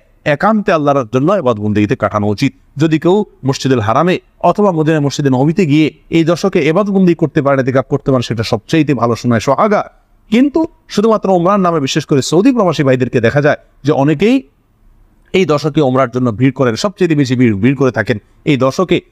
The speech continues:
আসতে এবং যাইতে এই দশকের দুটি রাত প্রায় তারা নষ্ট করে ফেলেন, ইবাদতবন্দি করতে পারেন না। এটি ভুল ধারণা, বরং এই দশকে আমাদের বেশি থেকে বেশি একান্তে ইবাদতবন্দিগিতে কাটানো উচিত। কোনো সফরে বা পথে নয়, সেটা মক্কায় হোক আর নিজের বাসায় হোক।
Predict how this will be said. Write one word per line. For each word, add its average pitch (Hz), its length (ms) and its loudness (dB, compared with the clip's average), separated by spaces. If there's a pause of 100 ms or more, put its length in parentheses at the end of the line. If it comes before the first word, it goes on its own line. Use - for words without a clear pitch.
(180)
আসতে 160 300 -2
এবং 143 180 2
যাইতে 127 340 -2 (200)
এই 147 120 0
দশকের 135 420 0
দুটি 123 260 0
রাত 151 300 0
প্রায় 185 300 0 (300)
তারা 110 200 2 (120)
নষ্ট 113 200 -2
করে 104 200 0
ফেলেন, 104 240 0
ইবাদতবন্দি 98 480 2
করতে - 240 -4
পারেন 95 220 0
না। 98 160 0 (220)
এটি 107 200 0
ভুল 120 240 2
ধারণা, 170 380 2 (340)
বরং 185 380 2 (260)
এই 135 120 2
দশকে 143 680 0 (100)
আমাদের 104 320 2
বেশি 117 240 0
থেকে 170 220 0
বেশি 110 320 0 (220)
একান্তে 151 380 -2
ইবাদতবন্দিগিতে 107 760 0 (240)
কাটানো 208 320 0
উচিত। 175 280 0 (240)
কোনো 117 140 2
সফরে 110 380 0
বা 92 120 2 (120)
পথে 104 240 0
নয়, 120 240 2 (200)
সেটা 120 200 -2
মক্কায় 104 380 -2
হোক 202 180 0 (200)
আর 110 120 2
নিজের 95 240 0
বাসায় 90 320 -2
হোক। 98 140 -2